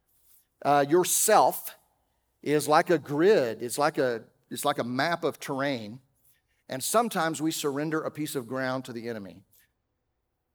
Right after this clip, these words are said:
by being willfully disobedient to God. Now, the most primary thing I have observed in my years of life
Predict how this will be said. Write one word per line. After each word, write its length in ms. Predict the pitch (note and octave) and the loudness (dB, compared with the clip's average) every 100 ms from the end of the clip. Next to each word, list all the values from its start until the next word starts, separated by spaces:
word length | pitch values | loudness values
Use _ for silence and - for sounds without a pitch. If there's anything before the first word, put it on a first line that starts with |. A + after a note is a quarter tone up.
| _ | _
by 340 | - A2+ D3+ D3 | -8 2 4 4
being 520 | C3+ E3+ D#3 C3+ B2+ | 2 0 0 -2 -2
willfully 720 | C#3 E3 F3+ - F#3+ F3+ F3+ | 2 4 2 -2 0 0 -2
disobedient 920 | C#3 C#3 C3+ B2+ A2 C#3 C#3 C#3 C3 | -4 -4 -4 -6 -6 -6 -6 -6 -8
to 100 | - | -12
God. 460 | G#2+ B2+ C3+ D#2+ - _ _ _ _ _ _ _ _ _ _ _ | -10 -8 -8 -14 -20 _ _ _ _ _ _ _ _ _ _ _
Now, 120 | A#2+ | -8
the 100 | C3+ | -6
most 320 | C3 C#3+ - | -4 -6 -6
primary 500 | - D#3+ D#3+ D#3 C#3+ | -2 0 2 0 -2
thing 280 | C#3 C#3+ C3 | -6 -6 -6
I 180 | A2+ C3 | -4 -2
have 220 | D#3 D3+ | 0 -2
observed 420 | D#3 B2+ D3 D3+ | -2 -2 -4 -4
in 100 | B2+ | -6
my 380 | A2 A#2 C3+ C#3 | -8 -6 -4 -6
years 240 | C3+ C#3+ C3+ | -6 -6 -6
of 120 | B2 | -8
life 360 | B2 D#3 F3 | -6 -6 -8